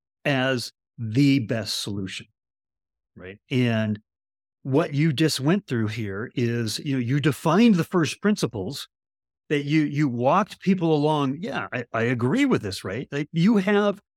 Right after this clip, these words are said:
and this is how we work with our clients too. And, and, and I'm, I'm seeing this, you've got a unique point of view, right? That's got that little bit of healthy dose of controversy in there. And then you say, "Because of that point of view, we believe in this,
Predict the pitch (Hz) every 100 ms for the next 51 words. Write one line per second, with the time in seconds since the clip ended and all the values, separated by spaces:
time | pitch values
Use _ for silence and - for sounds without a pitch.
0 | _ _ _ _ - 147 151 _ _ _
1 | 185 226 190 170 160 143 247 127 135 131
2 | 233 - 117 98 - - 233 110 113 135
3 | 131 131 131 123 123 104 _ _ _ _
4 | _ _ - 147 - 247 226 131 151 151
5 | 208 170 135 170 226 - 196 165 156 208
6 | 87 - - 92 120 127 - 156 160 120
7 | 131 127 120 127 123 123 113 110 110 95
8 | 107 107 101 104 - 95 85 92 113 185
9 | _ _ _ _ _ _ _ 156 156 135
10 | 175 131 135 - 247 262 185 185 180 -
11 | 196 147 190 131 165 185 190 147 208 170
12 | 98 165 -